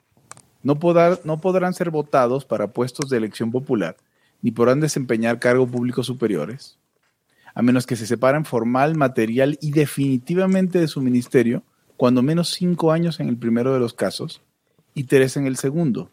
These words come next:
No estoy entendiendo cuál es el primer caso y cuál es el segundo. Ah, puestos de elección popular y cargos públicos superiores. Ok. Entonces, cinco años para ser, eh, para, para puestos de elección popular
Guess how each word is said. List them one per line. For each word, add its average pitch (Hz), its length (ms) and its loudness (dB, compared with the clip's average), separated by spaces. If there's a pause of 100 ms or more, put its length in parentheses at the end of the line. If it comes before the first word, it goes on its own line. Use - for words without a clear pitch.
No 113 120 -10
estoy - 180 -8
entendiendo 104 380 -2
cuál 101 160 -2
es 101 100 -6
el 95 80 -6
primer 92 320 -4
caso 98 220 -8
y - 20 -10
cuál 92 160 -8
es - 80 -16
el 95 80 -12
segundo. - 360 -12 (1000)
Ah, 123 180 4
puestos 120 300 -2
de 135 80 0
elección 117 320 -2
popular 123 340 0
y 127 60 0
cargos 110 280 -2
públicos 104 360 -6
superiores. - 480 -16
Ok. - 180 -12 (420)
Entonces, 131 560 0 (480)
cinco 196 440 2
años 214 280 2
para 113 320 0
ser, 135 360 0 (280)
eh, 113 240 -4
para, 104 320 0 (280)
para 98 880 -2
puestos 127 300 -2
de 123 60 2
elección 110 260 -2
popular 117 420 0